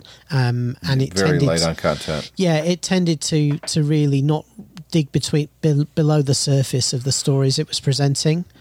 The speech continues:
Speaker 1: Um,
Speaker 2: Right, they just scratched a couple of
Speaker 1: Yeah.
Speaker 2: topics and they'd move on, and you're like, "Wait a minute, they're," and, and someone that's really followed the video game industry for many years,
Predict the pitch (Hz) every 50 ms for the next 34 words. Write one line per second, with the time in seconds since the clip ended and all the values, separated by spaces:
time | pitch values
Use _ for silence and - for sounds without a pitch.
0 | - - - _ _ - 139 131 127 127 127 123 123 127 131 135 131 123 113 -
1 | 135 139 127 120 - 160 160 135 - - - - - 123 120 117 110 110 104 -
2 | - 95 - - 107 - 98 90 - - 135 98 92 87 - - 95 90 - -
3 | 98 98 101 98 90 95 98 95 80 92 92 92 92 92 90 87 87 85 90 90
4 | 87 - 160 202 202 135 98 87 85 - 113 123 127 123 - - - - - -
5 | - 113 123 127 120 - 123 127 127 120 - - 190 208 202 170 139 117 - -
6 | - 120 123 123 110 - - 107 117 113 110 95 92 85 92 95 98 95 85 92
7 | 87 85 87 90 87 - - 90 - - 87 87 95 110 123 131 123 113 104 87
8 | 80 73 65 60 58 58 - - -